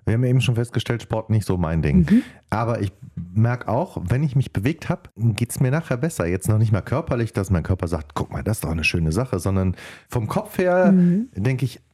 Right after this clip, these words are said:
Speaker 1: ich fühl mich grad einfach besser, weil ich irgendwas getan hab. Und wenn's was Stupides ist, wie zweieinhalb Stunden Rasenmähen, aber du bist halt unterwegs und dann noch nicht mal mit so einem motorisierten Ding, sondern mit so einem Handding.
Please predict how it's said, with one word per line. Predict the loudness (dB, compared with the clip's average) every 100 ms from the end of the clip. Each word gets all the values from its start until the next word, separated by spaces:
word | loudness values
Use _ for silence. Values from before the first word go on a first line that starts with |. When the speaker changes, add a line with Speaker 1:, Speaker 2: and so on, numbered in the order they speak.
| _
Speaker 1:
ich | -4 0
fühl | 2
mich | 2 2
grad | -2 -2
einfach | -2 -2
besser, | -2 -4 -2 -4 -4
weil | -4 -2 0 -2 -2
ich | 0
irgendwas | 2 0 0
getan | -4 -4 -2
hab. | -2 0
Und | 0
wenn's | 0 0 0
was | -4 -4
Stupides | -4 -2 -2 0 0 0
ist, | -2 0
wie | 2 2 2 -2 -6
zweieinhalb | -4 0 0
Stunden | 0 -2 -2
Rasenmähen, | -2 0 0 2 2
aber | 0
du | 0
bist | 0
halt | -2
unterwegs | -2 -2 0 -2 -4
und | -2
dann | -2
noch | 2
nicht | 0 0
mal | 0
mit | 0
so | 0
einem | 0
motorisierten | 0 2 0 0 0 0 0
Ding, | 0 0
sondern | 0 0
mit | -2
so | -2
einem | -2
Handding. | -2 -2 -2 -2